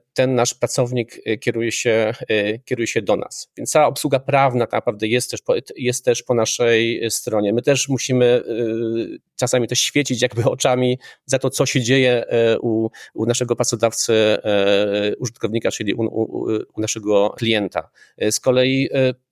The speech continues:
pracownik zrekrutowany w rekrutacji stałej po tym długim procesie selekcji, tak, po, po jednej, drugiej, trzeciej, czwartej rozmowie, po przejściu ewentualnie jakichś tam testów kompetencyjnych, jeżeli to jest wymagane,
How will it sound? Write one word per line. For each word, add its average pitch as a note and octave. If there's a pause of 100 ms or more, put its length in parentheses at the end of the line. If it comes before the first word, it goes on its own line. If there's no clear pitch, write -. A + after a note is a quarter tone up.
pracownik D3+
zrekrutowany C#3
w B2+
rekrutacji C#3
stałej C#3 (720)
po C#3+ (320)
tym C3
długim C3+
procesie A#2+
selekcji, A#2
tak, G2+
po, -
po -
jednej, G2+
drugiej, G2+
trzeciej, -
czwartej G#2
rozmowie, F#2+
po -
przejściu -
ewentualnie G2+
jakichś -
tam G2+
testów -
kompetencyjnych, G2+
jeżeli F#2+
to G2
jest F2+
wymagane, F#2+